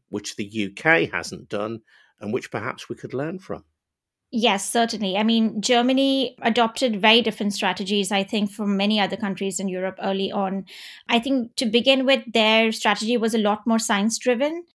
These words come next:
Speaker 2: I think the government worked very closely with the Robert Koch Institute and scientific advisors to make sure that it was in line with developing evidence. Public communication was very, very clear,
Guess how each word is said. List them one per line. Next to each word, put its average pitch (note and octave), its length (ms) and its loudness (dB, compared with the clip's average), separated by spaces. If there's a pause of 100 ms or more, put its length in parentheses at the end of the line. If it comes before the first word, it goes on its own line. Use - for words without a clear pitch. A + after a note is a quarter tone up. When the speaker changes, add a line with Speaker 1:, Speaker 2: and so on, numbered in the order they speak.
(400)
Speaker 2:
I A#3+ 120 4
think A#3 360 2
the A3+ 80 4
government A#3 360 4
worked A#3 200 2
very A3+ 160 6
closely A3+ 360 2
with G#3+ 120 0
the G#3+ 100 0
Robert G#3 320 0
Koch G3+ 260 -2
Institute G#3 600 -2 (260)
and A3+ 200 2
scientific G#3+ 400 -2
advisors G3+ 720 0
to F#3+ 100 -4
make G#3+ 200 0
sure G#3+ 300 0
that G#3 220 0
it A3 180 0
was G#3+ 300 2 (320)
in A3+ 160 6
line A3 260 6
with G#3 120 0
developing G3+ 500 -2
evidence. A#3+ 460 0
Public C4 420 2
communication B3+ 840 0
was G3+ 180 -2
very, G3+ 220 0
very G#3 320 0
clear, A3+ 380 0